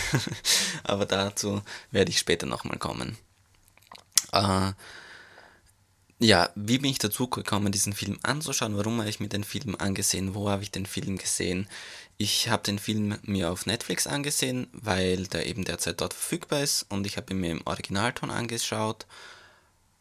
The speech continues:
Ähm, der Grund ist, dass ich The Last Dance gesehen habe, also mittlerweile auch schon wieder ein paar Monate her, da wo es halt aktuell war. Und The Last Dance ist wirklich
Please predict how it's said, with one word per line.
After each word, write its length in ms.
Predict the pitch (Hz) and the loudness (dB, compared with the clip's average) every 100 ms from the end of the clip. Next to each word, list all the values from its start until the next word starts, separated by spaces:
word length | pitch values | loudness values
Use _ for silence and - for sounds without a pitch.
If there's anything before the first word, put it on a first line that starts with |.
| _ - | _ -6
Ähm, 640 | 95 98 95 92 90 82 - _ _ - | -2 0 2 2 0 -2 -8 _ _ -6
der 140 | 110 95 | -4 -2
Grund 580 | - 95 120 160 160 - | 0 0 0 -4 -8 -4
ist, 520 | 104 107 - - - - | 0 2 2 0 -4 -2
dass 580 | 92 98 - - - - - - _ _ _ _ _ _ _ _ | 0 2 2 2 -2 -8 -20 -20 _ _ _ _ _ _ _ _
ich 420 | 104 98 - - - | -2 -2 -2 -8 -6
The 80 | - | -2
Last 500 | 87 82 - - - | 0 2 2 -2 0
Dance 380 | - 107 160 - | 4 4 4 0
gesehen 320 | 151 135 131 | 2 0 0
habe, 140 | 131 90 | 0 2
also 320 | 98 92 80 _ _ _ 95 | 4 4 0 _ _ _ -8
mittlerweile 440 | - 90 98 87 | -4 0 0 2
auch 120 | 104 | 2
schon 200 | - 101 | 4 2
wieder 140 | 98 87 | 2 0
ein 100 | 101 | 2
paar 180 | 82 95 | 2 2
Monate 400 | 87 92 95 98 | 2 0 -2 -2
her, 400 | 107 107 104 - - | 2 2 2 -2 -2
da 180 | 90 92 | -2 0
wo 80 | 95 | 0
es 140 | - | 0
halt 180 | 92 - | 0 -2
aktuell 540 | - - 87 113 113 | -4 -2 0 0 2
war. 320 | 113 107 110 - - _ _ _ _ _ _ - - | 2 2 -2 -8 -20 _ _ _ _ _ _ -20 -4
Und 280 | 107 101 - | 0 2 2
The 80 | 113 | 2
Last 420 | 107 110 - - | 4 4 4 2
Dance 320 | 101 107 104 | 0 2 0
ist 140 | 107 104 | 0 0
wirklich 400 | - 101 101 | 0 0 0